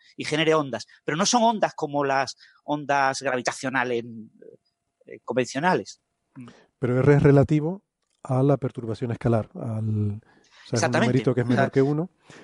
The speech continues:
Speaker 1: u-,
Speaker 2: que
Speaker 1: un
Speaker 2: es
Speaker 1: R cero punto uno sería que el diez por ciento de la energía en el recalentamiento se va al espacio-tiempo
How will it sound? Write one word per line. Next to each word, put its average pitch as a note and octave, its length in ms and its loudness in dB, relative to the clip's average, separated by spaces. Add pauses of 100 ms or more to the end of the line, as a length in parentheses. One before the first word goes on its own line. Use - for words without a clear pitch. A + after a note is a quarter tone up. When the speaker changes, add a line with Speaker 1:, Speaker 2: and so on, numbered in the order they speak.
Speaker 1:
u-, E3+ 160 0
Speaker 2:
que C#3 140 4
Speaker 1:
un F3 120 2
Speaker 2:
es G3 120 6
Speaker 1:
R G3+ 200 2
cero G#3 240 -2
punto G#3+ 300 0
uno C4 240 2
sería G3 340 2
que G3+ 100 0
el C3+ 120 -2
diez E3+ 160 -2
por - 200 -2
ciento G#3 400 -2
de F#3+ 60 6
la F#3+ 60 4
energía F#3+ 520 0
en C#3+ 100 -4
el C#3 120 -2
recalentamiento F3 640 -2
se - 140 -2
va E3 140 2
al D#3 80 0
espacio-tiempo A3 720 -4